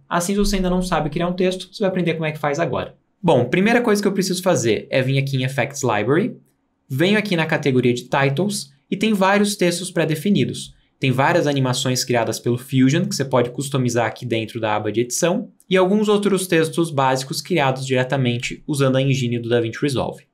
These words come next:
E é esse texto que a gente vai utilizar. Eu vou arrastar aqui pra baixo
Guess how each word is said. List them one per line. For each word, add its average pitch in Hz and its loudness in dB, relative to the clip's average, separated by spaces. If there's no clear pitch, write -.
E 202 4
é 208 6
esse 202 2
texto 165 0
que - -4
a 151 2
gente 147 -2
vai 147 2
utilizar. 147 -4
Eu 135 2
vou 127 4
arrastar 123 0
aqui - -8
pra 156 0
baixo 156 -2